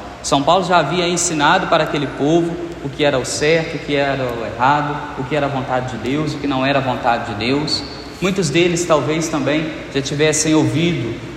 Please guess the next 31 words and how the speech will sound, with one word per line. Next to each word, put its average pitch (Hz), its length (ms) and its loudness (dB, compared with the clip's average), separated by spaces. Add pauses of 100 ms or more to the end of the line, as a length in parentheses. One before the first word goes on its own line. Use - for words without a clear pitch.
(220)
escutado 139 1000 0
preceitos 151 800 0
dos 131 200 -2
judeus, 143 560 0
preceitos 165 560 2
dos 139 120 -2
seus 120 300 -2
pais, 151 640 2
o 135 40 -4
que 151 160 0
era 143 120 4
o 123 80 0
certo, 156 640 0 (240)
o 127 80 -4
que 135 280 -2
era 131 600 0
o 127 80 2
errado. 127 640 2 (160)
E 143 100 4
agora 135 680 2
São 139 260 0
Paulo 143 360 4
começa 147 480 0
a 147 40 0
ir 165 140 -2
ensinando 160 440 0
para 156 140 2
aquele 147 220 -2
povo 151 480 0 (260)
que 190 180 4
eles 180 640 0